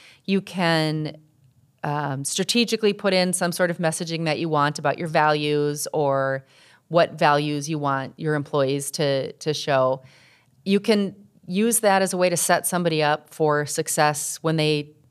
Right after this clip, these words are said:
ultimately do join your company. And you, they've got some things they're already looking forward to that maybe they wouldn't otherwise have their first day. So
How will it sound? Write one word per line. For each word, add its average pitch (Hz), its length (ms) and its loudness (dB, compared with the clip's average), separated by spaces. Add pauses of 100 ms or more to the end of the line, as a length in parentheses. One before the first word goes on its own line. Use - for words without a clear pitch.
ultimately 151 440 0
do 220 180 -2
join 131 300 -4
your 123 120 -6
company. 127 540 -10 (460)
And 139 560 -2 (140)
you, 165 160 -4
they've 165 260 2
got 170 300 2
some 151 500 -4 (160)
things 190 260 0
they're 175 160 6
already 170 200 4
looking 156 280 -4
forward 165 340 -2
to 135 240 -4
that 131 280 -4 (120)
maybe 151 280 -2
they 139 120 -2
wouldn't 147 280 0
otherwise 131 440 0
have 135 180 -4
their 135 100 -4
first 127 320 -6
day. 110 320 -4
So 135 380 2